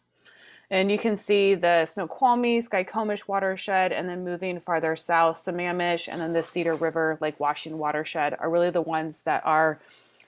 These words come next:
the areas around, um, the areas that you guys are living in currently. And they all kind of flow down into the rivers, and then once again into the lakes, and then all the way flowing out to the Puget Sound. So everything is a little bit connected,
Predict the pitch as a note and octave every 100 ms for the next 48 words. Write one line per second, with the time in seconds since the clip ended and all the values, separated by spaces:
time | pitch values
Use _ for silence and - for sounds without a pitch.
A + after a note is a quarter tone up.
0 | - A3+ C4+ C4 A#3+ A3+ G3+ F#3+ F#3 E3+
1 | - _ _ _ _ _ _ - - F3+
2 | E3+ D#3+ - F#3+ G#3+ G#3 F#3+ F3 E3+ E3
3 | D#3 D#3+ D#3+ D#3+ D#3+ - - D#3+ D#3 F3
4 | D#3 - - B2 D3 - - F3 E3 D#3+
5 | - G#3 G#3 G#3 G#3 G#3+ G3 F#3+ - C#4
6 | C4 C4 B3+ - B3+ B3+ B3 A#3 G#3+ G3+
7 | G3 G3 G3 - _ _ _ _ _ -
8 | F3+ F3 E3+ E3+ E3 E3 - D#3 D#3 D3+
9 | D#3 D3+ - - - D#3+ D3+ - C#3+ D3
10 | D3+ - D3 C3 B2+ - - G#2+ - C#3+
11 | - - B2+ F2 - _ - - F#3+ G3
12 | G#3+ G3 F3+ F3 D#3+ E3 D#3+ D#3 - -
13 | G#3+ G#3+ - G#3 G3+